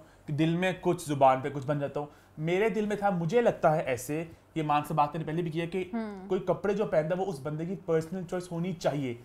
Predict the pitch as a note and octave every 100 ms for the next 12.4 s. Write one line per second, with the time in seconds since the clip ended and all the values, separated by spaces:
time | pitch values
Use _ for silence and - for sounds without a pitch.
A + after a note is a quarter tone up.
0 | - - _ G3 F#3+ F#3 F3 E3+ C#3 C3
1 | - _ _ - D#3+ F#3 A3+ A3 E3+ D#3
2 | E3 E3 - D3+ C#3 C#3 C#3 D#3 D3 C#3+
3 | C#3+ D3 C#3 D3 D3+ C3+ C#3 C3+ D3 D3
4 | - - F#3+ E3+ A#3 G3+ - - E3 -
5 | G3 - C#3+ F3 E3+ D#3 E3 C#3 C3+ F3
6 | E3+ D#3 D3+ E3+ E3+ F#3+ D3+ F3+ F3+ D#3+
7 | D#3+ D#3 A#2+ A2+ - - - - F#3 -
8 | G#3+ A#3+ A#3+ A3 A3+ A3+ G#3 - C#3 F3
9 | - D#3+ D#3+ F3+ D3 D3 F3+ E3+ F3 D3+
10 | C3+ D#3 - D#3+ C#3+ D3 C#3 C#3 C3 D3
11 | C#3+ C#3+ C3 D3 D3 C3 B2+ C3 C3+ C#3
12 | C#3 C#3 C#3